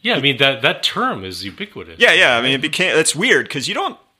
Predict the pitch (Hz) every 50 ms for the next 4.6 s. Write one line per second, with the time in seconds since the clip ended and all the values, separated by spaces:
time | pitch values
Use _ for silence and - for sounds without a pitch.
0 | _ _ - 156 202 202 160 135 131 - 175 170 - 139 131 135 143 135 - 139
1 | 127 135 135 123 - - - - 139 131 127 - 113 110 107 - 123 117 113 104
2 | - - 143 127 120 120 120 120 117 123 117 107 107 - - - 139 131 131 127
3 | 123 120 117 113 120 117 123 117 117 113 120 120 120 120 117 113 113 110 107 107
4 | 104 104 104 101 92 - 107 110 104 101 104